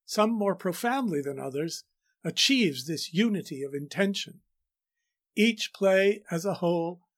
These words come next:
focuses all its variety of character, action, place, time, and language into a single experience of meaning.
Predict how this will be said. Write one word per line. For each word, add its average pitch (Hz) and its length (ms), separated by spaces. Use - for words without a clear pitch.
focuses 226 640
all 214 280
its 190 180
variety 185 600
of - 140
character, 175 600
action, 180 480
place, 175 460
time, 170 400
and 151 100
language 160 540
into 175 260
a 147 60
single 240 460
experience 180 720
of 143 140
meaning. 139 400